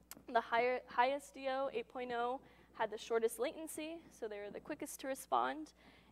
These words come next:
and three point oh had the longest latency, but overall, the low D O had,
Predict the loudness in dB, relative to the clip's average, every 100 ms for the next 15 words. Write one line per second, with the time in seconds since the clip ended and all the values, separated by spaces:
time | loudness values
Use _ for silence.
0 | 0 4 4 2 -2 -12 -6 -4 -2 -2
1 | -2 -2 -2 -2 0 4 4 2 -6 -6
2 | -6 -10 -8 -8 -8 -14 -20 _ -20 -20
3 | _ 2 8 10 10 12 12 12 8 2
4 | 2 6 4 4 0 2 2 0 2 0